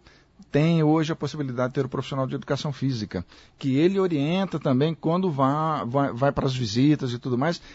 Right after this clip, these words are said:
tem o profissional de educação física também já incluído dentro dessas equipes, o que é muito importante. Agora, quando a gente fala de uma, de uma população maior, com esses bairros todos e com esses espaços todos que nós temos, seria muito legal se a gente tivesse um quiosquinho lá pra,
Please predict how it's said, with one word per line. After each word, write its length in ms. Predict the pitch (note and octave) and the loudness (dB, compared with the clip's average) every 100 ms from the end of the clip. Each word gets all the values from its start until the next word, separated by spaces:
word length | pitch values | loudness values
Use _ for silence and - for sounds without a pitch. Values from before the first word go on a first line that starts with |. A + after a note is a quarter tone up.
| - | -6
tem 140 | F3 F#3+ | -2 -2
o 40 | |
profissional 380 | - F3 E3 D#3+ | -4 -6 -4 -4
de 60 | D#3 | -4
educação 380 | - D3+ D#3+ | -4 -4 -4
física 360 | C#3 C#3+ D3 D#3+ | -4 -6 -6 -6
também 460 | E3 C#3+ B2+ C#3 B2+ | -4 -2 -2 -2 -2
já 380 | C3 C3 C3+ C3 - - D3+ | 0 2 0 -4 -16 -10 -2
incluído 600 | D#3+ - C#3+ E3 F3 C3+ | -2 2 2 2 0 -2
dentro 260 | C#3 B2 | -4 -4
dessas 300 | C3 B2+ B2+ | -6 -6 -4
equipes, 420 | C3 B2 A#2 - | -6 -4 -6 -4
o 80 | G#2+ | -8
que 140 | - C3+ | -4 -2
é 40 | |
muito 300 | B2 D3+ D#3+ | -2 -4 -6
importante. 600 | C#3 C#3+ A#2 A2+ G2+ - - - - - - | -4 -6 -4 -4 -6 -10 -20 -20 -20 -16 -4
Agora, 340 | D#3 C3+ B2 | 2 4 4
quando 200 | E3+ F3 | 0 -2
a 40 | D#3 | -2
gente 180 | D3 | -4
fala 260 | - C3 B2+ | -4 -4 -4
de 60 | B2+ | -6
uma, 200 | B2 - - | -6 -8 -12
de 120 | B2 | -6
uma 120 | C3 | -6
população 580 | A#2+ A#2+ B2 A2 - A#2 | -6 -8 -6 -6 -6 -6
maior, 460 | G#2 G2 B2 C3 F#2+ - - - - _ | -4 -6 -2 -2 -4 -10 -20 -20 -20 _
com 100 | C#3+ | -2
esses 220 | - A#2+ | 0 -2
bairros 440 | B2 C#3 C3+ A#2 | 2 2 2 -2
todos 320 | - C3 B2 A2+ | -2 0 0 -2
e 60 | |
com 100 | - | -4
esses 260 | C3 B2+ A#2 | -4 -4 -6
espaços 500 | A2+ - E3 D#3 B2+ | -6 -4 -4 -4 -6
todos 280 | C3 A#2 - | -4 -4 -2
que 80 | |
nós 220 | A2 G#2+ - | -4 -4 0
temos, 360 | E3 C3 - - - - | 0 0 -2 -14 -20 -8
seria 300 | - D#4 F#3 | 0 2 4
muito 420 | D3+ D#3+ D#3+ C#3+ | 4 2 2 0
legal 260 | A#2+ A#2 C3 | 0 0 0
se 100 | C#3 | -2
a 40 | |
gente 100 | B2+ | -4
tivesse 320 | C3 C3 B2+ | -4 -2 -2
um 80 | C3 | -6
quiosquinho 800 | - B2+ B2 B2 - B2+ B2+ A#2+ | -2 2 4 2 -2 -2 -2 -2
lá 180 | B2 A#2+ | -4 -4
pra, 300 | B2+ A2+ | -2 -2